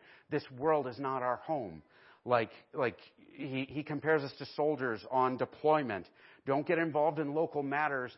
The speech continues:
This is not your home. You belong to God's army. Your home is heaven. Don't do it." Um, James goes as far. James, the book of James is basically a commentary on the Sermon on the Mount, Jesus' Sermon on the Mount. And James says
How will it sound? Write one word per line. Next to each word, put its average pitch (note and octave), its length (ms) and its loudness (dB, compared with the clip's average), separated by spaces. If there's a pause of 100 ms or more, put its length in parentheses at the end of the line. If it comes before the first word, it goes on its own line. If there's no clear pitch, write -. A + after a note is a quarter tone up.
(120)
This D3 200 -4
is C#3+ 160 -8
not C#3+ 280 2
your D3 280 4
home. C#3+ 480 4 (340)
You C3+ 160 -2
belong D#3 360 0
to D3 60 -6
God's C#3+ 300 2
army. C#3 300 2
Your C#3+ 200 0
home D3 280 -4
is C#3 80 -10
heaven. C3 480 -4 (440)
Don't D3+ 300 2
do E3+ 220 4
it." B2+ 180 2 (500)
Um, A#2+ 480 4 (720)
James D3+ 380 0
goes E3+ 240 0
as C3+ 160 -8
far. A#2 220 6
James, D3 300 0 (360)
the C3 80 -6
book C3 200 -2
of A#2+ 40 -6
James A2+ 260 -2
is G2+ 60 -14
basically A#2 440 -4
a G#2 40 -2
commentary A2 600 -2
on G#2+ 120 -2
the G2 60 -8
Sermon A2 300 -4
on G#2 80 -4
the G2 60 -6
Mount, F#2+ 260 -4
Jesus' G#2 360 -8
Sermon G#2 240 -6
on G2+ 120 -6
the G2 40 -8
Mount. G2 280 -2 (400)
And B2+ 160 0
James C#3+ 320 0
says D#3 280 0